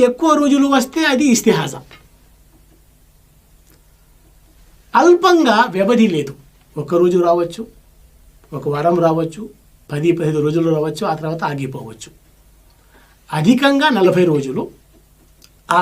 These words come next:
తర్వాత కూడా కంటిన్యూ వస్తే అది ఇస్తిహాదా అవుతుంది. అల్పంగా దానికి వ్యవధి లేదు,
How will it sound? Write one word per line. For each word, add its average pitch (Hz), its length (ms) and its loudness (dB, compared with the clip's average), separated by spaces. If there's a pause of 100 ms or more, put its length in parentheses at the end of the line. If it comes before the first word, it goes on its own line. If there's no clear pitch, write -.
(120)
తర్వాత 214 340 0 (160)
కూడా 233 200 2 (100)
కంటిన్యూ 202 340 0 (100)
వస్తే 170 260 -6
అది 165 200 -6
ఇస్తిహాదా 170 480 -4
అవుతుంది. 139 400 -8 (960)
అల్పంగా 262 640 0
దానికి 160 300 -4
వ్యవధి 165 360 0
లేదు, 131 240 -8